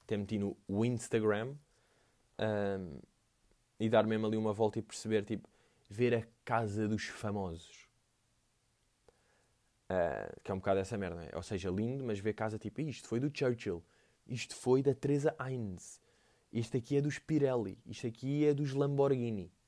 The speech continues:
Tipo, pesado mesmo. Só mesmo John Kerry. Ou seja, sabem, quando se percebe que é mesmo pesado o sítio, é, não é que seja a casa tipo, "Ah, isto aqui é a casa", é que as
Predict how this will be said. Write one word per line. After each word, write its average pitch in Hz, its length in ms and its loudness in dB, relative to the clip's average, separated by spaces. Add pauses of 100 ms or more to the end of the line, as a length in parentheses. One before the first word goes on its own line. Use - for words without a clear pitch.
(520)
Tipo, - 220 -8
pesado 95 280 -2
mesmo. 95 220 -10 (160)
Só 95 160 -2
mesmo 95 340 -2 (380)
John 120 200 2
Kerry. 107 360 4
Ou - 80 -6
seja, 113 320 0 (640)
sabem, 151 360 6 (300)
quando 160 200 2
se - 120 -8
percebe - 340 6
que 117 100 2
é 113 40 4
mesmo 107 260 -2 (720)
pesado 120 400 4
o 110 40 -4
sítio, 110 460 -6 (380)
é, 120 180 4
não 131 180 0
é 151 100 2
que - 80 -10
seja 147 240 0
a - 20 -4
casa 135 240 -2
tipo, 131 240 -6
"Ah, 151 80 0
isto 127 160 -4
aqui 123 180 -4
é 127 40 2
a 120 40 -4
casa", 127 360 -6
é 117 100 2
que 131 480 -4 (260)
as 117 200 -6